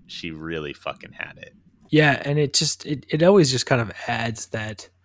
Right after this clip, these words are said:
Speaker 2: that sort of underlying sadness, I think, anytime I really listen to her songs now, you know, and this is
Speaker 1: Mm-hmm.
Speaker 2: definitely, definitely one of those, and especially the Mark Ronson version, which is a lot more upbeat. Um, it kind of plays with your emotions, but I mean, also just, like, the sheer sort of,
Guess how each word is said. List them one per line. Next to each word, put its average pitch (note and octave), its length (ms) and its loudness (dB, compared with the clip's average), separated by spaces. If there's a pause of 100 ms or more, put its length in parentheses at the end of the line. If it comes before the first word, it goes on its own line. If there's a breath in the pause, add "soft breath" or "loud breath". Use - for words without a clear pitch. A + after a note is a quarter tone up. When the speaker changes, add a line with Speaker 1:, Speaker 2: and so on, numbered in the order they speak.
(260)
Speaker 2:
that A#2 160 -4
sort C#3+ 140 8
of A#2 100 -2
underlying C3+ 720 6
sadness, A2+ 580 -2
I A2+ 60 -2
think, A2+ 220 -4
anytime G#2+ 440 -2
I G2 40 -6
really G#2+ 200 -4
listen G#2+ 300 -8
to G2+ 120 -8
her - 80 -10
songs - 400 -8
now, G2+ 180 -4
you G#2 120 -6
know, G#2 220 -4
and G#2 100 -4
this G#2+ 140 0
is F2 100 -2
Speaker 1:
Mm-hmm. D#2 60 -8
Speaker 2:
definitely, G2+ 600 -6 (380 soft breath)
definitely E3 340 8
one B2+ 200 4
of A2+ 100 0
those, G#2+ 520 -2
and C#3 100 -2
especially D#3 400 6
the C3 80 4
Mark A#2+ 260 2
Ronson A#2 360 -2
version, G2+ 300 -6
which G#2+ 200 -4
is G#2+ 80 -8
a G#2+ 40 -8
lot G#2+ 180 -4
more G#2+ 160 -4
upbeat. - 500 -6 (500)
Um, G#2 300 -4
it G#2+ 100 -10
kind A#2 160 -4
of G#2+ 80 -6
plays A2 220 -2
with A2 140 -10
your G#2+ 120 -8
emotions, G2+ 540 -8
but G#2+ 180 -8
I G#2+ 40 -6
mean, A2 160 -4
also A2 280 -4
just, G#2+ 280 -6
like, G#2 240 -12
the A#2 100 -2
sheer A2+ 520 -2
sort A#2+ 200 -2
of, - 140 -8